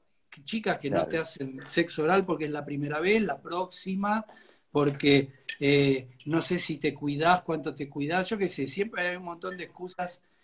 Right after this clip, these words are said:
Speaker 1: y cosas así para,
Speaker 2: Claro.
Speaker 1: para la primera cita.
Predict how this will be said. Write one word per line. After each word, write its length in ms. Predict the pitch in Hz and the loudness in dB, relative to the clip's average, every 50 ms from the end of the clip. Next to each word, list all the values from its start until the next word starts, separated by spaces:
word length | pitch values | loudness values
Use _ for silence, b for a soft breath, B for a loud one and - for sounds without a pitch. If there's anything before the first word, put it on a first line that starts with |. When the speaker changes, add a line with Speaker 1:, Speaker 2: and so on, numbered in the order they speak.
| _ _ _ - | _ _ _ -18
Speaker 1:
y 80 | 143 | -12
cosas 360 | 139 143 170 160 143 147 135 147 | -6 -2 -2 -2 -2 -4 -6 -6
así 380 | 143 143 - 160 175 196 - _ _ _ _ _ _ _ _ _ _ _ - | -4 -4 -2 0 0 -2 -2 _ _ _ _ _ _ _ _ _ _ _ 2
para, 240 | 147 147 143 95 - | 4 6 8 8 6
Speaker 2:
Claro. 180 | - 87 87 - | 6 4 2 0
Speaker 1:
para 180 | 147 139 - _ _ _ - _ _ - | -4 -6 -6 _ _ _ -20 _ _ -10
la 100 | 147 143 | -8 -6
primera 320 | 147 151 156 165 160 151 135 | -6 -6 -4 -4 -4 -4 -4
cita. 380 | - 208 185 - 151 - - | -6 -6 -6 -6 -8 -10 -10